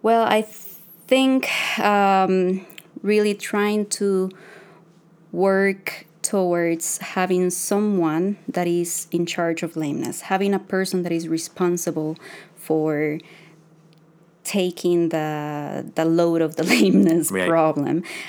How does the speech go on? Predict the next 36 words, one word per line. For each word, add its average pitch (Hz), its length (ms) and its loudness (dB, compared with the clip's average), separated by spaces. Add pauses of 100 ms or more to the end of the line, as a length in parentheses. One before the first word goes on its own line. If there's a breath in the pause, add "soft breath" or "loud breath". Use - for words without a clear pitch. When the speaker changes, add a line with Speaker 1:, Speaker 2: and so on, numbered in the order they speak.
Speaker 1:
And 190 180 4
with 185 300 0
that, 202 400 4
I 175 280 0 (140)
do 170 140 0
not 170 580 0
refer 165 400 -2
to - 160 -10
the 165 140 -6
hoof - 240 -6
trimmer. - 440 -6 (440 loud breath)
Like, 170 180 0
the 175 80 0
hoof 202 220 0
trimmer 180 280 0
is 165 160 0
a 160 80 -4
big 180 380 -4
component 220 580 -2
of 214 160 -2
it, 214 280 -2
but 180 220 -4 (160)
what 196 220 -2
happens 170 500 0
is 170 180 -4
that, 175 280 -2 (580 loud breath)
uh, 165 340 2 (260)
really 196 460 2
the 175 100 2
hoof 185 200 -2
trimmer 180 300 0
is 175 140 0
gonna 175 160 0
be 170 160 0
on 165 160 0
farm 170 800 2